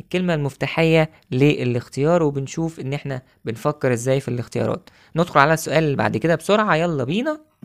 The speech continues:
والسؤال اللي بعد كده بيقول: القدرة على تغيير وتعديل الأفكار، هل ده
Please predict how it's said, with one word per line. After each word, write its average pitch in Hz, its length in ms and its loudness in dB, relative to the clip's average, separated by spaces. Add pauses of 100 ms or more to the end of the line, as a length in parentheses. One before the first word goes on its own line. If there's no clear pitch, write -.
(140)
والسؤال 220 480 -2
اللي 185 140 -2
بعد 147 240 -2
كده 196 240 -2
بيقول: 170 580 -4 (100)
القدرة 240 500 0
على 214 520 -2
تغيير 190 680 0
وتعديل 147 680 0
الأفكار، 127 640 -2 (640)
هل 240 280 2
ده 196 260 4